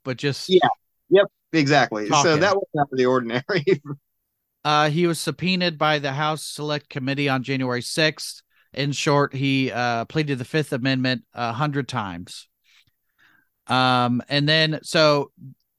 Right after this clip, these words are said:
Speaker 1: this is what that, that Q anon Anonymous podcast really got into. Of course, the,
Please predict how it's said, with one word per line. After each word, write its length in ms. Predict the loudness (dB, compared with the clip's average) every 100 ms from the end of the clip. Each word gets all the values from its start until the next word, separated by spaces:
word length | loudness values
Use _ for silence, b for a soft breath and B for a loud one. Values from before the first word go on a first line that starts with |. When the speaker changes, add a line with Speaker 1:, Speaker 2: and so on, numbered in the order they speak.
| _ _ _ _
Speaker 1:
this 320 | -4 -4 -2
is 160 | -4 -2
what 240 | -2 -2
that, 240 | 0 0 -2
that 140 | -6
Q 220 | -4 -4
anon 240 | 0 0 0
Anonymous 460 | 0 -2 -2 -8
podcast 540 | -4 -4 -4 -6 -6 -8
really 280 | -6 -4 -2
got 240 | 0 2
into. 500 | 2 -2 -4 -2 -2
Of 80 | -4
course, 280 | -4 -4 -2
the, 180 | -6